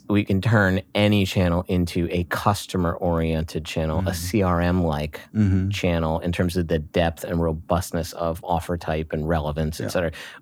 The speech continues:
Speaker 1: Would that be the answer you would expect to get?
Speaker 2: Well, I, I wanna support that. I, I think
Speaker 1: Yeah.
Speaker 2: that, I think that's a, a worthwhile goal.
Speaker 1: Yeah.
Speaker 2: Um, but you aren't doing it today.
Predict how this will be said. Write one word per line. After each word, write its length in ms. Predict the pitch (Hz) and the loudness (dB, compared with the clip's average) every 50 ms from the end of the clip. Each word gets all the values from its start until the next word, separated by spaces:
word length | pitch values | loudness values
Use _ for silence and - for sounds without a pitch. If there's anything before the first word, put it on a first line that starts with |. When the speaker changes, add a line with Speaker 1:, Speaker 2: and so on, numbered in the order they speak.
| _ | _
Speaker 1:
Would 140 | - 98 92 | 0 2 4
that 240 | 95 95 - - 135 | 4 4 2 2 2
be 100 | 131 127 | 2 4
the 160 | 123 113 104 | 4 4 4
answer 240 | 107 120 127 - - | 4 2 2 2 2
you 240 | 135 131 127 123 127 | 2 2 2 2 0
would 260 | - - 120 117 110 | 0 2 4 4 4
expect 360 | 101 101 - - 113 107 - | 4 2 2 0 0 2 0
to 40 | 104 | 0
get? 120 | 98 - - | 4 6 6
Speaker 2:
Well, 340 | 220 196 95 95 - - - - | 6 6 6 2 -2 -4 0 0
I, 120 | 165 - - | 0 4 4
I 60 | 160 | 6
wanna 180 | 180 202 196 160 | 6 6 6 6
support 440 | - 143 123 - 135 131 - - - | 4 2 2 2 2 2 2 0 -4
that. 200 | - - - - - | -8 -8 -8 0 4
I, 220 | - - - - 131 | 4 6 6 6 6
I 40 | |
think 140 | 120 147 147 | 6 8 8
Speaker 1:
Yeah. 120 | - 107 107 | 8 8 8
Speaker 2:
that, 220 | 135 135 113 123 | 6 4 6 6
I 60 | 123 | 6
think 160 | 131 143 123 | 8 8 8
that's 260 | 104 117 117 117 - - | 8 6 6 6 6 4
a, 140 | 113 107 - | 4 4 4
a 120 | 107 107 | 4 4
worthwhile 840 | 107 104 113 120 123 123 120 - 113 110 107 107 104 98 95 101 123 139 - | 6 6 8 8 8 8 6 6 4 6 6 6 6 4 4 2 2 0 2
goal. 380 | 101 110 104 110 98 78 - - | 4 6 6 6 4 2 0 2
Speaker 1:
Yeah. 300 | 127 117 104 95 90 92 95 - - - | 4 4 4 4 4 2 0 -2 0 4
Speaker 2:
Um, 320 | 131 123 123 123 120 120 - - - - | 6 8 8 8 6 4 -2 -12 0 4
but 120 | 127 131 - - - - _ _ | 4 4 4 0 -6 -12 _ _
you 160 | 123 131 143 | 6 6 8
aren't 160 | 151 156 139 | 6 6 4
doing 200 | 151 151 147 139 | 4 6 6 6
it 100 | 135 123 | 4 2
today. 440 | - 135 127 147 147 127 92 - | 0 2 4 6 6 6 4 2